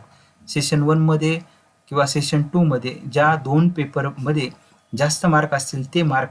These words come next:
विद्यार्थ्यांचे, अ, पकडले जातात मेरिटकरिता. या पद्धतीने दोन सेशन आहे, त्याच्यामुळे विद्यार्थ्यांनी अभ्यासाला सुरुवात करायची.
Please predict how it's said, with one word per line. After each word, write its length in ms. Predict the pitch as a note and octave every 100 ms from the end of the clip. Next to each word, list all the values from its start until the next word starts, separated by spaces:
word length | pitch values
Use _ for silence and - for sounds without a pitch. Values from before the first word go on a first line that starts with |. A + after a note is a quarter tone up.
| -
विद्यार्थ्यांचे, 680 | B2+ C3+ B2 B2+ A#2+ C#3+ - - _ _
अ, 140 | A#2+ A#2
पकडले 480 | A2+ - B2+ B2+
जातात 320 | B2+ B2 - D#3 C#3
मेरिटकरिता. 760 | B2 C3+ C3+ - B2+ B2 G#2+ C#3+ - _ _ _
या 120 | G3+
पद्धतीने 520 | F#3 F#3 E3 D#3 E3+ E3+
दोन 260 | D3 D#3
सेशन 380 | D3+ D3 - C#3+
आहे, 220 | C#3 C3+
त्याच्यामुळे 440 | C#3 C#3+ C#3+ C#3 C#3
विद्यार्थ्यांनी 580 | C3+ C#3 C3 B2 C3
अभ्यासाला 540 | C3 A#2+ A#2+ B2 - A#2+
सुरुवात 300 | B2+ B2 C#3+ -
करायची. 380 | C3+ C3+ -